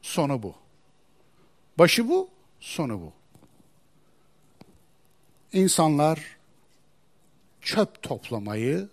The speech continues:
tabiattaki çöpleri toplamayı bir trend haline dönüştürmüşler. Aslında bu bizim imanımızın bir gereği. Bunun trend olmasına gerek mi var?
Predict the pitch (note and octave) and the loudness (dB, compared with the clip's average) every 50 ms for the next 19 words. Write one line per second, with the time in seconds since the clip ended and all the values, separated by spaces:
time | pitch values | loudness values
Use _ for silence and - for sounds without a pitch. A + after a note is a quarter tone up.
0 | _ - - - D#3+ C#3+ D#3 D#3+ D3+ - - - D3 - - - - - - B2+ | _ -10 -2 0 0 2 4 4 2 2 0 -8 -8 -8 -8 -14 -14 -10 -10 -10
1 | - - - B2 A2+ A2+ - - - C#3+ B2 - - B2 A#2 G#2+ G#2+ A2 A2+ A#2+ | -10 -6 -4 -4 -4 -4 -8 -6 -6 -6 -6 -6 -6 -6 -6 -4 -4 -4 -2 -2
2 | D3 F3 G3 F#3+ - - - - - - - - - G#3+ G3 - - F3 E3+ F3 | 0 -2 -2 -4 -8 -20 -20 -20 -20 -18 -6 2 4 4 4 4 2 2 4 4
3 | E3+ - - C3 G#2+ G#2 G#2 G#2+ G#2 G2 F2+ F#2 D#2+ - - - - - - - | 4 2 0 -2 -2 -2 -2 -4 -8 -10 -10 -12 -14 -14 -14 -16 -16 -16 -20 -18
4 | - - - - - - - - - _ _ _ _ _ - - - - - - | -16 -16 -16 -16 -18 -20 -20 -20 -20 _ _ _ _ _ -20 -20 -20 -20 -20 -6
5 | - - G3+ B3 - - - F3 D#3+ C#3+ C3+ C3 A#2 A#2 C3+ D#3+ D#3 D3 C#3 - | 2 2 4 4 4 2 0 0 0 0 0 -2 -2 -2 -2 -2 0 0 -2 -6
6 | - - _ _ _ _ _ - - _ - - D3+ C#3 F3 F3+ E3 D3 C#3 C#3+ | -8 -14 _ _ _ _ _ -20 -20 _ -4 -4 -4 -2 -2 -2 -2 0 0 0
7 | C#3+ C#3 C3 C3+ C3+ C3+ C3 C3 B2+ C3 D3+ C3+ G#2 F#2 G#2 G2 F2+ F2 - F#2+ | 0 0 0 0 0 -2 -2 -4 -4 -4 -4 -4 -4 -6 -8 -10 -10 -8 -10 -8
8 | F2 F2+ F2+ F#2 G2+ - - - - - _ _ _ - - - - - - - | -8 -8 -12 -14 -18 -20 -20 -20 -20 -20 _ _ _ -20 -20 -20 -20 -20 -20 -20
9 | - - - - - - - - - - - F#3+ G#3 A3 G#3+ F#3+ D3+ A#2 F#2+ - | -20 -20 -20 -20 -20 -20 -20 -18 -6 2 4 6 8 10 8 8 6 2 -2 -8
10 | - _ _ _ _ _ - - - D3+ F#3+ A3 A3+ - - F3 E3+ E3+ E3+ F3 | -18 _ _ _ _ _ -8 0 6 10 10 10 10 8 8 8 8 10 10 8
11 | D#3+ - - F3 F3+ E3 D#3 A#2 C#3+ D3+ D#3 F3+ G3 - - B2 A2+ G2 F#2 F#2+ | 6 6 6 8 8 8 8 8 8 10 10 10 8 6 2 -4 -4 -4 -4 -6
12 | F#2 F2 | -8 -8